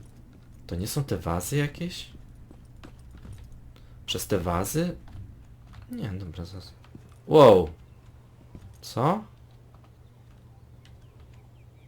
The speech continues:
Czy my tu byliśmy? Nie.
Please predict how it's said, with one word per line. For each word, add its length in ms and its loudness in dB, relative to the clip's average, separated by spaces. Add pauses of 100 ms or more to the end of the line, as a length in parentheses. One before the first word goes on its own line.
(140)
Czy 100 -2
my 100 0
tu 120 2
byliśmy? 580 2 (3250)
Nie. 220 -2